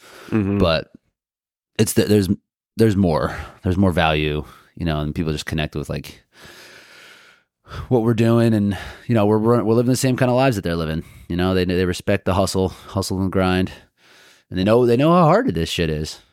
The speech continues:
Speaker 2: You know, so when they
Speaker 1: Mm-hmm.
Speaker 2: see big time performances, it's like, wow, it's, like, awesome that people are capable of doing that.
Speaker 1: Yeah. Yep.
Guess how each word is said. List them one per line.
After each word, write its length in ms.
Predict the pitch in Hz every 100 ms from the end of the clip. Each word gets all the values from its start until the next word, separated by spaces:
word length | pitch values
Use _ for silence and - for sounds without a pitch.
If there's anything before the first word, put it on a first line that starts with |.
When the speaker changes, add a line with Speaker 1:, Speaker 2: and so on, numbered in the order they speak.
| _ _ _ _ -
Speaker 2:
You 60 | 90
know, 180 | 98 123
so 120 | 104
when 80 | 104
they 60 | 117
Speaker 1:
Mm-hmm. 40 |
Speaker 2:
see 100 | 110
big 220 | 95 110 -
time 140 | 110
performances, 500 | 87 113 113 92 78
it's 140 | 80 -
like, 200 | 50 -
wow, 200 | 64 57
it's, 160 | -
like, 160 | - - _ _ -
awesome 300 | 65 - 65
that 100 | -
people 400 | 85 69 69 - _ _ - _ _ _
are 80 | -
capable 400 | - 90 69 71
of 60 | 71
doing 220 | 80 69
that. 200 | 64 - -
Speaker 1:
Yeah. 260 | - 104 87 - _ _ _ - - - _ _ _ _ _ _ _ _ _ _ _ _ _ _
Yep. 280 | 95 110